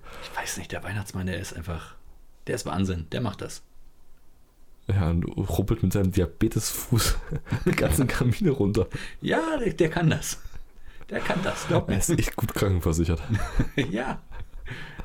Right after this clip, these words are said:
Speaker 1: Er ist auch das einzige Mitglied seiner Krankenversicherung.
Speaker 2: Ach so.
Speaker 1: Ja.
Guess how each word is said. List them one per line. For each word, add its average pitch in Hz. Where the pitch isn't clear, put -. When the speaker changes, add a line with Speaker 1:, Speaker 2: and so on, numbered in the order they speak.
Speaker 1:
Er -
ist 98
auch -
das -
einzige 113
Mitglied 107
seiner 95
Krankenversicherung. 98
Speaker 2:
Ach 127
so. -
Speaker 1:
Ja. 135